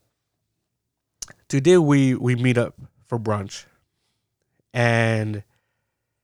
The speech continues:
and then he, he was telling me, he's like, "Bro, you're not gonna believe what happened when you gave me the Bible that night." <laughs> I'm like, "What, what happened, bro?"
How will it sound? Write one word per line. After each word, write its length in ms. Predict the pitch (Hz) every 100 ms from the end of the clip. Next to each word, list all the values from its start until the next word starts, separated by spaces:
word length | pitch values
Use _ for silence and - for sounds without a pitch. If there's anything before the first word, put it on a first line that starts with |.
| _ _ _ _ _ _ _ _ _ 131
and 120 | 147
then 120 | 147
he, 240 | 139 131
he 120 | 117 127
was 200 | 120 -
telling 320 | - 220 135
me, 80 | 120
he's 200 | 127 117
like, 160 | 107
"Bro, 260 | 135 131 117
you're 160 | 113
not 180 | 151 170
gonna 160 | 175 139
believe 320 | 120 123 123
what 200 | 117 113
happened 480 | 113 107 110 101 98 _ _ _ _ _ -
when 280 | 117 117
you 440 | 110 110 107 101 98 _ _ _ _ _ _ _
gave 180 | 123 117
me 80 | 110
the 140 | 101
Bible 360 | 101 101 95 101
that 180 | 95 95
night." 260 | 95 82 _ _ _ _
<laughs> 400 | _ - 622 605
I'm 140 | 143 135
like, 340 | 143 123 - 202 240 202 156 - _ _ _ _
"What, 280 | 143 143 85
what 200 | 127 135
happened, 320 | 127 113 110
bro?" 260 | 107 101